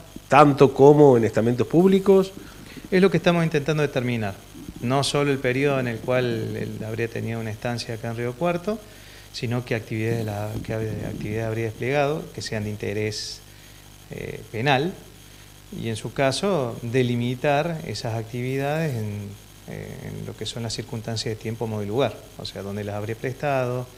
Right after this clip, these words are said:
Speaker 2: cuándo las habría ejecutado y de qué modo las habría ejecutado.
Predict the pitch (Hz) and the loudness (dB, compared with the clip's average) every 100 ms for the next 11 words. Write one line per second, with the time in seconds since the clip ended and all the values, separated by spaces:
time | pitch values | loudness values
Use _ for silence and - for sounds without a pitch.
0 | - - - - - 110 110 101 98 104 | -20 -20 -20 -14 -6 -4 -4 -4 -6 -6
1 | 98 107 107 110 117 113 117 123 151 - | -8 -10 -10 -6 -4 -2 -2 -4 -6 -10
2 | - - - 101 101 117 123 110 98 95 | -20 -20 -12 -10 -6 -4 -2 -2 -2 -6
3 | 95 95 101 - - | -8 -10 -12 -16 -18